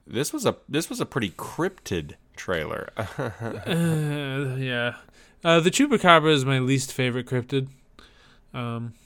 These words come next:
Speaker 2: and I'll tell you why.
Speaker 1: Oh, yeah, tell me why. I don't really like it either, but tell me.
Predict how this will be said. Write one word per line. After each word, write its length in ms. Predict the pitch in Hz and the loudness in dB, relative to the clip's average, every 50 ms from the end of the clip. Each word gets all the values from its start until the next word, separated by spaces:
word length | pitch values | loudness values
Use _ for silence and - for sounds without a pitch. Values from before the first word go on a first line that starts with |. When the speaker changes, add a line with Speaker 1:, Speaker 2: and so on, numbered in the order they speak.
| _ _ _ _ _ _ _ - - - 135 | _ _ _ _ _ _ _ -20 -20 -14 -6
Speaker 2:
and 120 | 135 131 | -2 0
I'll 80 | 135 135 | 0 2
tell 180 | 139 147 143 | 2 4 4
you 100 | 139 123 | 4 4
why. 320 | 117 113 110 110 107 104 - - - - - - | 4 4 2 2 2 0 -4 -8 -14 -20 -10 -4
Speaker 1:
Oh, 140 | - 98 95 | -2 0 2
yeah, 200 | 92 95 92 - | 4 4 4 4
tell 180 | - - 95 | 4 0 -6
me 120 | 90 87 85 | -8 -8 -8
why. 140 | 85 85 82 82 - - - - - | -8 -10 -12 -14 -18 -20 -14 -2 2
I 100 | 113 127 | 4 6
don't 160 | 139 123 117 | 6 6 4
really 160 | 120 113 104 | 4 2 4
like 220 | 101 101 98 85 | 4 4 2 2
it 100 | 95 87 | 0 -4
either, 180 | 87 90 85 85 | -4 -4 -4 -6
but 200 | 76 - 82 - | -6 -8 -10 -10
tell 180 | - - 85 | -10 -10 -10
me. 40 | 82 | -10